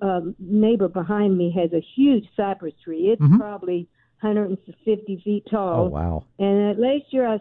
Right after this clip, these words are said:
Speaker 1: started getting, it's a gorgeous tree, I started getting one, n-, one, um, knee in my garden, right
Speaker 2: Mm-hmm.
Speaker 1: in the middle of my garden. And so it just got, it's getting bigger and bigger. And then I saw another small knee forming
Speaker 2: <laughs>
Speaker 1: this week.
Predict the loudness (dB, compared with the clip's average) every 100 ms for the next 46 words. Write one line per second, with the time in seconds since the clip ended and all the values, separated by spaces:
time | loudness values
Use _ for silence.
0 | -6 -4 -2 -2 0 0 0 -2 -6 -6
1 | 0 2 2 -4 -8 -4 -2 -2 -4 -6
2 | -6 _ 0 0 0 0 2 0 2 2
3 | 2 2 -2 -2 2 2 0 -8 -4 0
4 | 2 4 2 0 -2 0 4 4 4 2
5 | -4 _ _ -2 0 0 0 -4 -4 -4
6 | -2 -4 -6 -12 -14 -2 0 2 0 -2
7 | -6 -4 -6 -6 -6 -6 -6 -12 -16 _
8 | _ _ _ -2 -2 0 -2 0 0 0
9 | -2 -2 -4 -4 -4 -8 -8 -8 -2 0
10 | 0 0 0 0 0 0 0 0 0 0
11 | 0 -2 -4 -4 -2 -2 -2 -2 -4 -2
12 | -2 0 0 0 2 2 2 0 -2 -2
13 | 0 0 -2 -4 -8 -8 -16 -4 0 2
14 | 0 2 4 2 -2